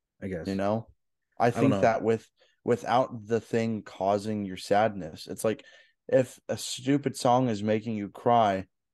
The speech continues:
Speaker 2: you're gonna only cry when you're listening to the song. I feel like when you pause the song and you're not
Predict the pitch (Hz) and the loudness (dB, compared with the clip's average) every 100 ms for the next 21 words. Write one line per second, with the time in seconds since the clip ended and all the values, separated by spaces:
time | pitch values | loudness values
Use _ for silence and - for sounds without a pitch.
0 | _ _ - 123 127 110 127 123 - 135 | _ _ -4 0 0 0 -2 -4 -4 0
1 | 131 120 110 104 110 113 110 107 110 98 | 2 2 0 -4 -2 -2 -4 -4 -8 -10
2 | 90 90 - 117 120 80 64 92 101 _ | -10 -10 -2 2 4 2 -4 -10 -18 _
3 | _ 110 110 107 104 95 - 107 110 98 | _ -8 -2 0 -2 -6 2 2 2 -2
4 | - 120 123 104 92 90 95 98 | -2 0 2 0 -6 -8 -4 -4